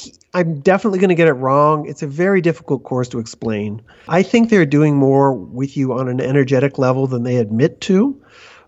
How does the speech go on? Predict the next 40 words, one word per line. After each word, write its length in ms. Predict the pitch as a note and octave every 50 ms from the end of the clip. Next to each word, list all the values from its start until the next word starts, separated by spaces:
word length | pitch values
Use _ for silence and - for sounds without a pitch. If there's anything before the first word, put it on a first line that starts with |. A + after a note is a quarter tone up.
| _ _ _
but 180 | - D3 C#3+ D3
they 140 | E3+ E3 D#3
basically 540 | D3+ G3 G#3+ C4 C4+ - - - B3+ A3+
put 440 | - - - E3 D#3+ D#3+ D3 - - -
a 100 | D3+ C3
hundred 300 | A#2+ C#3+ F3 F#3 F#3+ F3
and 120 | F3 F3 E3
fifty 300 | - D#3+ C#3+ - E3+ C#3+
people 320 | - - D3 C#3 - D#3
in 80 | D3+ D3+
a 60 | D3
room 480 | C3+ B2 A#2+ A#2 A#2 A#2 A#2 B2 B2 - - - _ _ _ _ _ -
and 120 | C#3 C#3+
they 100 | C#3+ C#3
tell 280 | C#3 - - E3+ D#3 D#3+
you 200 | E3 E3 E3+ E3
that 120 | D3 C#3
the 80 | - C#3
reason 280 | B2+ C#3+ D#3+ E3+ F3 F3
you're 140 | E3+ E3+ E3+ E3+ D#3+
unhappy, 640 | C#3+ C#3 C3+ C3+ C3+ - - C#3 C3+ C3+ C3+ C#3 - _
whatever 340 | C#3 C3 C3+ D3 D#3 E3+ D#3+
reason 300 | D#3+ D#3+ D#3+ D#3+ D#3+ D#3+
you're 120 | D#3 D#3
here, 540 | D3 D3 C#3 C3 C3 C3 B2+ B2+ B2+ - _ _ _ _ -
the 80 | C3+
reason 300 | C3 D3 D#3+ E3+ E3 E3+
you're 160 | E3+ E3 D#3+ D#3+
having 200 | D#3 D3+ D#3 D3+
so 100 | - D#3
many 160 | D#3+ D#3 D3+
problems 600 | D3+ - C#3 C3 B2 B2 B2+ A#2+ A#2+ A#2+ - - _ _ _ -
is 100 | C#3 B2+
because 300 | - C#3 - D3+ C3 C3
of 120 | B2+ A#2+
you. 360 | A#2+ A#2+ A#2+ A2+ G2+ - - _ _ _ _ _
You 380 | - B2+ C#3 D3 C#3+ C#3+ D3 -
are 100 | C3+ B2+
the 80 | A#2+
problem. 460 | A#2 - A#2 G2+ F2+ E2 - - -